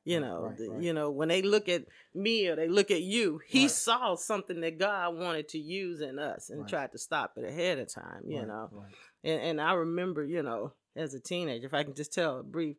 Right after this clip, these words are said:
Speaker 1: part of my testimony, you know, that pressure got to me and I wanted to be, you know, I used to say, "When I turn eighteen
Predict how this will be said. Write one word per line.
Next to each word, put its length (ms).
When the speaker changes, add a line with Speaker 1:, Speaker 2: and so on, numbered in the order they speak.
Speaker 1:
part 200
of 60
my 120
testimony, 640
you 80
know, 240
that 240
pressure 400
got 340
to 160
me 160
and 120
I 80
wanted 380
to 80
be, 260
you 140
know, 260
I 80
used 140
to 80
say, 440
"When 220
I 120
turn 260
eighteen 600